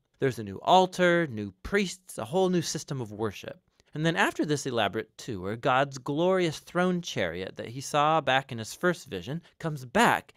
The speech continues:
and it enters the new temple. Now, the meaning of these temple visions has been the source of debate for a long, long time. So some Christian and Jewish readers believe that this vision will be fulfilled literally one day,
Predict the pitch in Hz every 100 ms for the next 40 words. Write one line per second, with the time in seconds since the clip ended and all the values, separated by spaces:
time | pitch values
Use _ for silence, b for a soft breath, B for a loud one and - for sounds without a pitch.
0 | _ 143 156 - - 156 170 170 180 160
1 | 143 107 98 101 - 185 175 - - _
2 | - 175 175 214 302 294 175 170 - 180
3 | 175 135 110 98 95 95 117 120 131 127
4 | 156 151 135 190 185 160 127 117 123 107
5 | - 110 104 131 117 98 85 92 101 90
6 | 82 - - - 139 _ - 170 - -
7 | 214 254 233 - - 170 - 165 156 131
8 | 127 135 139 113 110 87 95 117 120 135
9 | 156 165 135 135 170 196 156 170 165 160
10 | 131 156 160 160 147 160 - 120 113 123
11 | 185 190 98 87 87 90 78 - - -